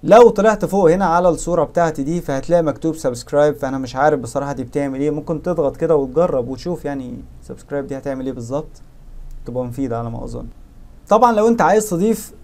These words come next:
فيديو تاني فالموضوع بسيط، يعني ممكن ما تقولوش جيت ادنس، جيت ادنس أنت خلاص دي إضافة أنت ضفتها جوه ال-، آه، ملف الإكسل بتاعك أو برنامج الإكسل.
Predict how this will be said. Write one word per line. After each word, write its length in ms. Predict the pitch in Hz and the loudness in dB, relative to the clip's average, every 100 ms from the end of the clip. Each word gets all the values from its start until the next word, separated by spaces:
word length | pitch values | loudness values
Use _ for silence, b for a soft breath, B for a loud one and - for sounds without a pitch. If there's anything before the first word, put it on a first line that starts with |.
| 156 | -2
فيديو 300 | 143 202 185 | 2 4 2
تاني 300 | 151 190 208 | 0 0 0
فالموضوع 600 | 208 170 160 156 160 208 | 0 -2 0 0 0 2
بسيط، 460 | 208 247 - 220 190 | 2 2 0 -2 0
يعني 180 | 151 139 | 0 0
ممكن 460 | 131 135 156 165 | -2 -2 -4 -4
ما 100 | 175 | -2
تقولوش 280 | 160 165 180 | 0 0 -2
جيت 260 | 156 180 185 | -2 -4 0
ادنس، 460 | 170 170 170 123 | 0 0 -2 -4
جيت 220 | 131 156 160 | -6 -4 -2
ادنس 380 | 165 196 190 | -2 -2 -2
أنت 140 | 151 139 | -6 -6
خلاص 320 | - 185 165 | 0 4 4
دي 180 | 131 160 | 2 0
إضافة 340 | 135 170 185 | 2 2 0
أنت 140 | 175 160 | -2 -2
ضفتها 440 | 143 - 175 165 | -2 0 2 2
جوه 440 | 139 170 170 175 175 - | 2 2 2 2 2 0
ال-، 340 | 151 170 170 143 - 113 | 0 0 -2 -8 -12 -8
آه، 360 | 120 120 120 | -6 -4 -4
ملف 320 | 120 131 156 | -2 0 0
الإكسل 340 | 151 127 - 151 | -2 -6 0 -2
بتاعك 400 | 120 139 143 139 | 0 -2 -2 -2
أو 80 | 123 | -4
برنامج 340 | 117 127 135 | -4 -4 -6
الإكسل. 460 | 123 117 156 185 | -6 -4 0 0